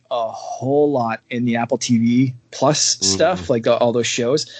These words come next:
Speaker 1: or at
Speaker 2: Sure.
Speaker 1: least most of the shows. So they seem to meddle in some stuff and leave other things alone. Maybe it's whatever V P is in charge of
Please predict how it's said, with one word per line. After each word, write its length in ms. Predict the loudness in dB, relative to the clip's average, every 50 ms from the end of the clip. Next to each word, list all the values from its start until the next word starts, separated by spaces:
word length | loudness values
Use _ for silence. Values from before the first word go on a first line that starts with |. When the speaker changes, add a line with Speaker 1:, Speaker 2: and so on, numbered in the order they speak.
| -20 -12 _ -2
Speaker 1:
or 140 | 0 0
at 60 | 0 2
Speaker 2:
Sure. 60 | 0
Speaker 1:
least 120 | 0 0 0
most 260 | 0 -2 -2 -4 -4
of 40 | -4
the 60 | -4
shows. 440 | -2 0 0 0 2 0 -2 -4 -8 -10
So 480 | -6 -2 0 2 2 2 2 0 -2 -4 -14 -20 _ _ _ _ _ _ _ _
they 220 | -10 -4 -2 -2 -2
seem 220 | 0 0 0 2
to 40 | 2 2
meddle 300 | 2 2 0 0 0 0
in 120 | 0 -2
some 240 | 0 0 -2 -2 -2
stuff 260 | -2 -2 -2 0 0
and 100 | 0 0
leave 160 | 0 0 2 2
other 160 | 2 0 0
things 220 | 0 -2 -2 -2 -2
alone. 380 | -2 0 0 0 2 2 2
Maybe 300 | 2 2 2 2 2 0
it's 360 | 0 0 -4 -4 -4 -4 -4 -4
whatever 480 | -2 0 0 0 0 2 2 0 0 0
V 280 | -2 -2 -2 -2 -2 -2
P 360 | -4 -4 -2 0 0 2 2
is 100 | 0 0
in 120 | 0 -2 -2
charge 380 | -2 0 0 0 0 0 0
of 180 | -2 -2 -4